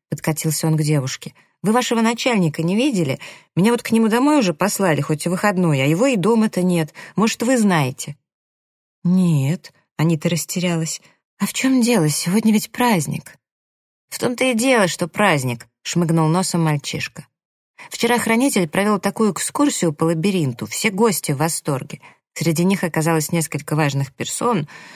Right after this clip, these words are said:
В общем, хотели просить господина Мангера сегодня еще повторить для желающих. Господин городоначальник с утра на ушах ходит,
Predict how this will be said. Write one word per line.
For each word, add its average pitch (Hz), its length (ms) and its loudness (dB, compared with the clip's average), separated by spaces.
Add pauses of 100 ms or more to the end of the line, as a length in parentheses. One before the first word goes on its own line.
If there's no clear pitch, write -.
(200)
В - 40 0
общем, 262 240 0
хотели 185 420 0
просить 151 380 -2
господина 156 520 0
Мангера 147 540 2 (220)
сегодня 165 480 0
еще 147 280 0
повторить 135 500 -4
для 127 140 -4
желающих. 127 680 -6 (760)
Господин 208 460 0
городоначальник 190 840 0
с - 100 -6
утра 190 240 0
на 147 160 4
ушах 135 300 -2
ходит, 120 420 -8